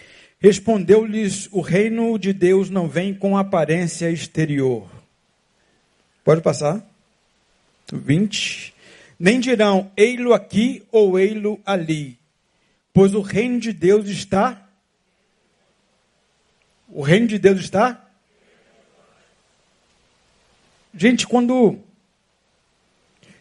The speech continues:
eu me deparei com esse texto, eu fi-, eu fiquei meio, meio, meio perplexo comigo mesmo.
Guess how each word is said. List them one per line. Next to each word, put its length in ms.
eu 100
me 140
deparei 420
com 280
esse 180
texto, 260
eu 60
fi-, 240
eu 80
fiquei 480
meio, 400
meio, 560
meio 360
perplexo 800
comigo 300
mesmo. 340